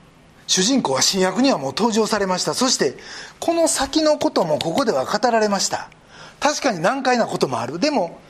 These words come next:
言ってみればもうネタ公開ですよ。映画やったらもうこれで台無しです。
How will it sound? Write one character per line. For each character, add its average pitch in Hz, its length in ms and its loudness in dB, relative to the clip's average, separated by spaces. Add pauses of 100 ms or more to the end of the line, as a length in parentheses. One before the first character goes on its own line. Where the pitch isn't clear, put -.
言 247 120 2
っ - 20 -6
て 311 160 2
み 247 100 0
れ 180 80 4
ば 151 100 4
も 165 220 0 (180)
う 175 40 2
ネ 285 140 4
タ 294 180 0
公 302 360 0
開 254 260 2
で 226 120 2
す 220 140 2
よ。 - 160 -2 (1200)
映 320 160 2
画 214 80 2
や 160 80 0
っ - 80 -10
た 190 80 0
ら 156 60 -2
も 135 100 -6
う - 20 -6
こ - 140 -2
れ 269 80 0
で 240 360 -2
台 139 180 0
無 156 160 -2
し 175 120 -2
で 196 120 2
す。 233 180 -6